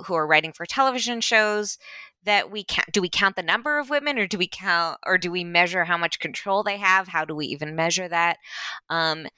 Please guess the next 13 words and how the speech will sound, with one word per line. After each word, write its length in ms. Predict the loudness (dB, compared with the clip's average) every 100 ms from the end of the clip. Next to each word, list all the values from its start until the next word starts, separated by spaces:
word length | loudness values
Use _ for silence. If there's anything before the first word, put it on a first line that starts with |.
| -20 -4
and 100 | 0
just 220 | 0 0
being 480 | -2 2 2 0 -4 -2
aware 400 | -2 0 2 2
of 180 | 0 -2
the 100 | -2
ways 280 | 2 2 -2
in 120 | 0
which, 320 | 0 2 0 0
um, 440 | 2 2 0 -8 -14 -16 _ _ _ _ _ _
television 600 | -2 0 0 -2 -4 0
networks 520 | -2 2 2 0 -4
can 640 | -6 -2 0 2 2 0